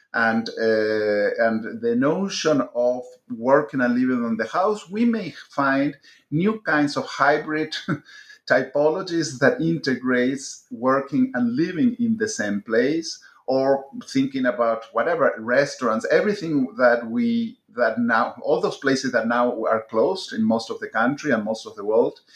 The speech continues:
will need to be redefined. So th-, this is a fascinating, uh, moment in this case, uh, in this case, uh, and I think, unfortunately, I have to say,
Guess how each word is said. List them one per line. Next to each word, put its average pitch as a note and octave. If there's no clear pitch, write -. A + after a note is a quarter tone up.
will C3+
need D#3+
to B2+
be A2+
redefined. G2+
So C3
th-, B2+
this F#3+
is G3
a B2+
fascinating, A#2+
uh, G2
moment A2
in F2+
this F#2+
case, A2
uh, G2+
in G#2
this G2+
case, A2+
uh, F#2+
and G2
I A#2
think, C#3
unfortunately, B2+
I G2
have -
to -
say, -